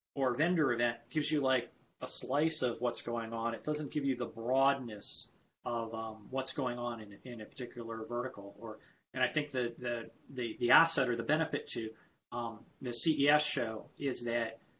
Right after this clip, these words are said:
that you do get a more, um, uh, holistic view of the world,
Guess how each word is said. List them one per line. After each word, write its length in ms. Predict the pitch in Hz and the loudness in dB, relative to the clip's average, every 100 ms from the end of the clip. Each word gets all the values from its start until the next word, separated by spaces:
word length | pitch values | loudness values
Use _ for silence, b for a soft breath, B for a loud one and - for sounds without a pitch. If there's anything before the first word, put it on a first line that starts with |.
| _ | _
that 100 | 131 | -6
you 140 | 135 131 | -2 0
do 100 | 170 | 2
get 160 | 165 | 2
a 60 | 143 | 2
more, 320 | 131 120 113 - - | 2 0 0 -4 -4
um, 380 | 127 117 113 107 - _ - | 0 2 0 -6 -16 _ -12
uh, 480 | 117 110 110 - - - | -6 -6 -6 -8 -10 -10
holistic 580 | - 151 170 - 135 - - _ | 2 8 8 6 -2 -4 -18 _
view 240 | 123 170 160 | 4 8 8
of 40 | |
the 60 | 123 | 6
world, 400 | 117 113 107 | 4 2 2